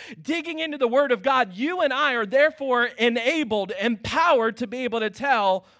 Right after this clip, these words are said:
what is a counterfeit, what is not of him, what tries to deceive us. And Paul would say that those who are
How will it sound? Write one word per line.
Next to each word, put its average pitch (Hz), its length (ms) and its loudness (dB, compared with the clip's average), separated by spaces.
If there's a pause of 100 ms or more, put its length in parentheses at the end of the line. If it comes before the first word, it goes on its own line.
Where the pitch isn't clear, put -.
(100)
what 147 260 -6
is 151 140 -10
a 160 80 -12
counterfeit, 175 720 -10 (840)
what 165 240 -8
is 160 180 -10
not 196 260 -2
of 135 140 -6
him, 117 320 -16 (640)
what 202 240 -6
tries 208 400 -6
to 175 80 -12
deceive 160 480 -10
us. 131 240 -8
And 165 240 -10
Paul 320 340 4
would 196 160 -2
say 127 480 -10 (560)
that 170 200 -16
those 277 360 -2
who 285 120 -8
are 254 140 -2